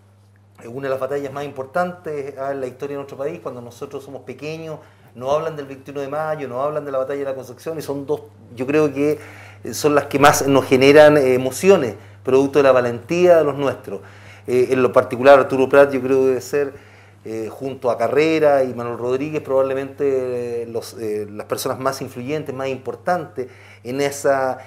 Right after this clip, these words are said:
en esos siglos, ah, de, de lucha importante en nuestro país. Eh, pero sin lugar a duda también se celebró otra cosa adicional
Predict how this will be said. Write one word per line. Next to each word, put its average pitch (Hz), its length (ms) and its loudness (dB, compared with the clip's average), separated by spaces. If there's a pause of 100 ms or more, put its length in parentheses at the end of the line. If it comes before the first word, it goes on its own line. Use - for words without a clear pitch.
(180)
en 123 140 -8
esos 139 240 -8
siglos, 170 460 -4 (120)
ah, 143 300 -2
de, 117 360 -6 (280)
de 123 160 0
lucha 131 760 0 (300)
importante 139 640 0
en 131 80 -2
nuestro 131 240 -4
país. 123 340 0 (480)
Eh, 127 300 -6
pero 135 160 -4
sin 180 240 -6
lugar 185 240 0
a 180 40 4
duda 185 200 2
también 165 240 -4
se 165 100 -12
celebró 156 400 -4
otra 185 280 -4
cosa 180 240 -6
adicional 180 500 -6